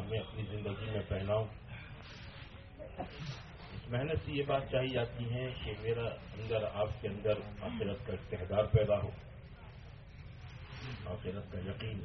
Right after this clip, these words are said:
اس کا استحضار، اس کی تیاری کی فکر اور اپنے ہر چھوٹے بڑے نیک عمل کو اپنی آخرت کے سامنے رکھ کر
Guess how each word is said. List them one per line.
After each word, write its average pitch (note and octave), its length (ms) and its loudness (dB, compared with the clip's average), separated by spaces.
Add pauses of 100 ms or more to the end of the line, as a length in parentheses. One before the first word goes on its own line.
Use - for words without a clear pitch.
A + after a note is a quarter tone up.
اس - 180 -8
کا G#2+ 80 -2
استحضار، F#2+ 640 0
اس - 320 -6
کی G#2+ 140 -4
تیاری G#2+ 380 2
کی - 220 0
فکر - 260 6 (1400)
اور A#2 200 6 (220)
اپنے C3 320 -2 (220)
ہر D#3+ 120 -2 (300)
چھوٹے A#2+ 320 2
بڑے A#2 280 8 (200)
نیک B2 300 0
عمل A2+ 300 2 (100)
کو G#2+ 120 4
اپنی A2+ 280 0
آخرت G#2+ 460 0
کے G#2+ 80 0 (100)
سامنے A2 340 4
رکھ G#2+ 240 -2
کر C3 100 4